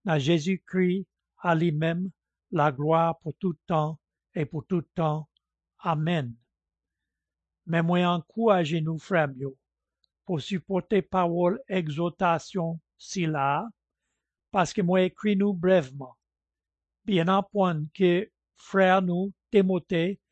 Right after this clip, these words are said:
lagué, et moi, va ouais nous avec lui-même, s'il y vient vite.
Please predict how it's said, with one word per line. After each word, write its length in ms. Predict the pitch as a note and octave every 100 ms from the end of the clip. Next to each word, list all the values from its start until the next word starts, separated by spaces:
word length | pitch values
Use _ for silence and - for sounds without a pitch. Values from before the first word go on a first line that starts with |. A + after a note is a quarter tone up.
| _ -
lagué, 600 | E3 F#3 E3+ C#3+ E3 G#3 _ _ _ -
et 100 | E3
moi, 200 | D#3+ F3+
va 200 | E3 F3
ouais 240 | E3 G3+
nous 240 | F#3 F3+ B3
avec 380 | - E3 E3+ G3
lui-même, 560 | F3 F3+ E3 F#3 G3 E3 F#3 _ _ _ _ _ _
s'il 340 | - G#3+ F#3+
y 80 | F#3+
vient 160 | D#3 F#3
vite. 720 | F#3 D#3 A#3 A3+ _ - _